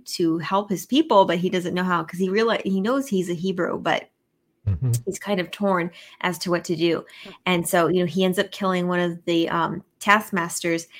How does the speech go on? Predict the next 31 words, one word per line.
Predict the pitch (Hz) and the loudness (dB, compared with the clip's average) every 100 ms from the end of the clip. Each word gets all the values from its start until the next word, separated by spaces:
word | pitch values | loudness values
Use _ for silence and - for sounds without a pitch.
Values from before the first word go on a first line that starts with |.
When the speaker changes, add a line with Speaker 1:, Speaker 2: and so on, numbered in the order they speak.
| - - | -20 -12
Speaker 1:
and | - 180 175 202 | -4 -2 -2 -4
the | 170 175 | -6 -2
Pharaoh | 185 175 | 2 2
finds | 175 175 185 | 0 -2 4
out | 196 | 4
about | 190 175 | 6 2
it, | |
and | 170 | 2
he | |
runs | 165 170 165 | -2 -2 -4
for | 170 | -6
his | 170 | -4
life. | 170 170 202 180 _ - - - - | 0 0 -2 -8 _ -20 -20 -12 -4
And | 185 | 0
then | 180 185 | 2 0
he's | 190 196 196 - | 0 0 2 4
out | 185 185 - _ - | 6 4 0 _ 0
in, | 185 175 170 180 - | 2 2 0 -4 -4
you | 170 | -2
know, | 160 160 156 _ - | 0 -2 -8 _ -4
the | 175 | 4
wilderness | 233 262 226 185 180 - _ _ | 4 6 4 2 0 -8 _ _
for | - 190 | -8 -2
forty | 202 190 185 | 2 4 4
years, | 175 175 175 180 | 4 2 0 -2
you | |
know, | 170 | -2
being | 156 175 170 170 | 2 2 2 0
basically | 175 - 180 | -2 -2 -4
a | 175 | -4
shepherd | - 190 185 165 - | -2 -4 -2 -2 -4